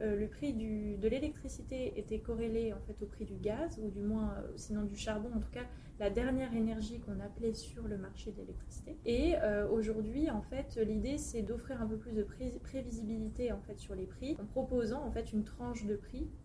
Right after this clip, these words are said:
en quelque sorte, une fourchette de prix, euh, dans le cadre de contrats,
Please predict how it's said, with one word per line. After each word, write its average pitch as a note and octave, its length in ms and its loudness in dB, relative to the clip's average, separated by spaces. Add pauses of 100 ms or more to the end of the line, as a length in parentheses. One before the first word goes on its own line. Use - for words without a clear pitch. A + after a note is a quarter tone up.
(100)
en G#3+ 100 -4
quelque G#3+ 280 -4
sorte, - 380 -2 (340)
une A3 80 8
fourchette C#4+ 440 4
de A#3+ 100 2
prix, C4 380 -2 (440)
euh, G#3 420 8
dans A#3 140 4
le A#3+ 80 2
cadre A#3+ 360 2
de G#3+ 120 2
contrats, B3 640 0